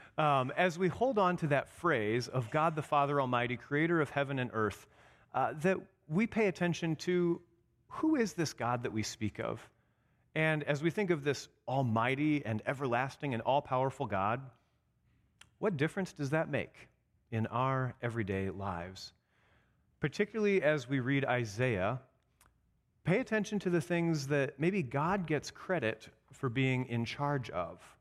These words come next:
Is it big stuff, small stuff, easy stuff? Hmm, we'll see.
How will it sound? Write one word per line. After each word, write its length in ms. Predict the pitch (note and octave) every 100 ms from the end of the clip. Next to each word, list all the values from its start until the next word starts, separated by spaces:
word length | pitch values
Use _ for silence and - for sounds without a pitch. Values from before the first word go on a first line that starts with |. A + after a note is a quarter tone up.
| _ _ _ _ _ - _ _ _ _ _ _
Is 140 | B2 A2
it 120 | - -
big 200 | A2 D#3
stuff, 440 | - - D#3 - - _ _ _
small 360 | - - C3 C#3+
stuff, 400 | - - D3+ D3 - - _ _ _ _ _ _
easy 240 | D3 C#3+
stuff? 360 | C#3 - C#3 C3+ - - _ _ _ _ D#3
Hmm, 200 | F3+ F3+ - _ _
we'll 100 | C3
see. 360 | A#2+ - F2+